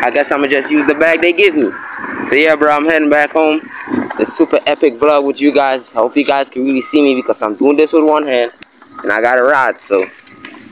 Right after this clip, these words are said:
Yeah, I'ma catch y'all when I, when I get home. Alright, guys, so I just reached back home with the bike, you feel me? Ain't gonna lie, bro, that was a good ride, you feel me? I really wanted to bring y'all along,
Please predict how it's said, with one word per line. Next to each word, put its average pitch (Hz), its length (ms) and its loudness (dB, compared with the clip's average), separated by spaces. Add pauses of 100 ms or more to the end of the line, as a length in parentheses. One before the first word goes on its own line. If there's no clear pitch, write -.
(160)
Yeah, 117 120 0
I'ma 110 120 -4
catch 143 280 -2
y'all 127 180 0
when 127 100 0
I, 123 320 -4
when 110 140 -2
I 110 100 0
get 113 180 0
home. 120 300 -4 (2250)
Alright, - 140 -8
guys, 101 320 0
so - 140 -2
I 98 120 0
just 98 300 -2
reached 98 340 -4
back 95 220 0
home 92 340 -2 (600)
with - 320 0
the - 100 -4
bike, - 480 -4
you - 80 -8
feel 123 240 0
me? 131 180 0 (1120)
Ain't 113 140 -4
gonna 127 120 2
lie, 110 140 2
bro, 95 180 -2
that 104 140 2
was 113 200 -2
a 101 40 -4
good 110 200 0
ride, 107 280 -2
you 92 60 -8
feel 101 240 -10
me? 101 60 -6
I 98 80 -4
really 107 240 -2
wanted 101 380 -4
to 95 60 -10
bring 101 280 -6
y'all 98 200 -2
along, 117 380 -2